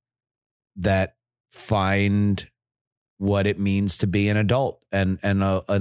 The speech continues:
in a large part, what the transition from childhood to adulthood really boils down to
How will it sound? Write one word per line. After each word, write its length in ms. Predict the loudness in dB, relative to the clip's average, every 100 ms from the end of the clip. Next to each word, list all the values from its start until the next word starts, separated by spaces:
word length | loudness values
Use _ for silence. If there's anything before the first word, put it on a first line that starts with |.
| 0
in 120 | 0
a 80 | 0
large 420 | 0 0 -2 -2
part, 360 | -2 0 -2 -6 -6
what 340 | -2 0 -2 _
the 60 | -4
transition 600 | 0 0 2 0 0 0
from 180 | 0 0
childhood 560 | 2 2 2 2 0 0
to 120 | 0
adulthood 640 | 0 -2 0 0 0 -2 -8 _ _ _ -4
really 460 | 2 4 4 4 2
boils 440 | 2 2 2 0
down 280 | 0 0 0
to 400 | 0 0 2 -2